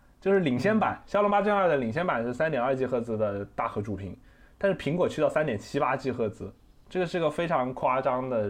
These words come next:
Speaker 1: 主频的那个频，
Speaker 2: 非常大，
Speaker 1: 呃，那个大核的频率，
Speaker 2: 嗯。
Speaker 1: 啊，非常夸张，所以能够带来更强的性能释放，这个是毋庸置疑的。
Speaker 2: 但是现在这么想啊，现在这么想啊，它现在因为是A十七 Pro 嘛，那就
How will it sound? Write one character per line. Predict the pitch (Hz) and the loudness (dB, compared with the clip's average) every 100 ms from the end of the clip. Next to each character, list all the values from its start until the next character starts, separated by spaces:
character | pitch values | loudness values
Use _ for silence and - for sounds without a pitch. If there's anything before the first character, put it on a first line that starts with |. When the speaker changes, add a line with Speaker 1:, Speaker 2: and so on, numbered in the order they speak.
| 101 - | -4 -10
Speaker 1:
主 | 107 101 | -6 -6
频 | - 92 95 - - | -6 -10 -10 -14 -14
的 | 107 98 | -10 -4
那 | 120 117 | -4 -2
个 | |
频， | |
Speaker 2:
非 | |
常 | |
大， | 113 110 - | 0 0 -2
Speaker 1:
呃， | 117 | -8
那 | 117 | -6
个 | 110 - - | -6 -8 -4
大 | 123 | -4
核 | - 104 | -2 -4
的 | |
频 | 104 101 | -6 -6
率， | 107 101 - - - | -6 -6 -10 -20 -14
Speaker 2:
嗯。 | 95 | -10
Speaker 1:
啊， | 95 | -4
非 | 143 | -2
常 | 135 | -2
夸 | 123 120 | 0 0
张， | 113 104 113 - - - | 0 -2 -6 -16 -20 -10
所 | - 202 | 0 2
以 | 160 123 107 117 | 4 2 -2 -2
能 | 113 165 | 0 2
够 | 208 | 2
带 | 180 151 | 2 0
来 | 117 120 | 0 0
更 | 170 131 120 113 | 0 -2 -2 -4
强 | - - - - 95 113 170 | -8 -14 -14 -14 -8 -2 2
的 | 156 120 | 2 0
性 | - 190 123 98 | -2 -4 -2 -4
能 | 87 98 | -8 -10
释 | - 151 | -6 -2
放， | 147 120 - | 0 -2 -4
这 | 170 | -6
个 | 147 | -4
是 | 143 127 240 180 - | -2 0 0 0 -4
毋 | - 214 | -2 2
庸 | |
置 | |
疑 | |
的。 | 294 | 4
Speaker 2:
但 | 247 | 4
是 | |
现 | |
在 | |
这 | 214 - | 4 4
么 | 160 | 4
想 | - 101 | 0 -2
啊， | 101 101 - - - - - - - | -6 -10 -14 -20 -20 -20 -20 -20 -8
现 | 202 | -4
在 | |
这 | 214 | -2
么 | 196 | -4
想 | 123 87 | -6 -12
啊， | 60 - | -16 -8
它 | 180 190 | -4 -2
现 | 208 | -2
在 | 180 143 | 0 0
因 | 143 | -2
为 | 165 | -4
是 | 156 151 | -6 -6
A | 156 | -6
十 | 147 | -6
七 | 139 160 | -10 -12
Pro | - 185 131 85 | -4 0 0 -2
嘛， | - - - | -12 -20 -12
那 | 196 180 | -6 -4
就 | 160 | -4